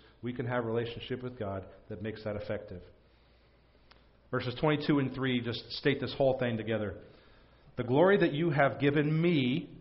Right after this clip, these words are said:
this is Jesus speaking, "I have given to them,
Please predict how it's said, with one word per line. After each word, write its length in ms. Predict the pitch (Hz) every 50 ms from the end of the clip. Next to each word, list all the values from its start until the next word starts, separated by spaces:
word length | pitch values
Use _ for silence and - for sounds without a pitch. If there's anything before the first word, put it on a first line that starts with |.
| - - -
this 160 | - 110 - 135
is 80 | 123 -
Jesus 360 | 117 135 139 139 151 151 -
speaking, 420 | - - 135 123 127 127 113 117 - 123
"I 180 | 131 151 180
have 260 | 190 175 190 - - 127
given 380 | 156 165 139 156 151 151 151 -
to 120 | - 175 151 143 135 127
them, 340 | 185 202 196 165 135 110 98